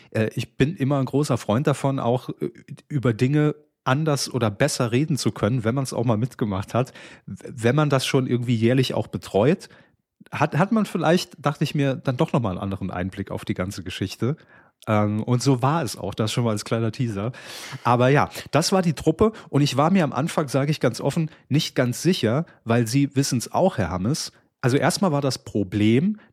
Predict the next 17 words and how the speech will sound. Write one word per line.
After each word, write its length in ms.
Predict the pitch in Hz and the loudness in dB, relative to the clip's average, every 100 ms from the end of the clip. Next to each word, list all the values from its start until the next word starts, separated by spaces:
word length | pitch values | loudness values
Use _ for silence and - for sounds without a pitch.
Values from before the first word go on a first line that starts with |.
| - | -2
dass 180 | 117 | -2
wir 120 | 120 113 | 0 0
natürlich, 560 | 104 - 123 147 - | -2 0 0 0 -6
also 100 | 101 | -12
Problem 400 | 98 - - 117 | -12 -10 0 0
in 80 | 98 | 0
Anführungszeichen, 880 | 113 151 110 92 - - 92 98 104 | -2 -4 -4 -6 -8 -6 -6 -4 -2
wenn 160 | 104 107 | -2 0
wir 140 | 98 | -2
Influencer 720 | 135 208 - 107 85 87 87 | 0 -4 0 0 -2 -4 -6
und 160 | 87 87 | -8 -6
Podcaster 640 | 151 - - 95 - 95 | -8 -6 -6 -6 -4 -6
mit 160 | 85 - | -6 -4
dabei 320 | 85 90 85 | -2 0 -2
haben 260 | 87 90 | -6 -8
und 160 | 90 98 | -10 -4
YouTuber, 580 | 113 190 - 82 78 | -2 -2 -2 -4 -4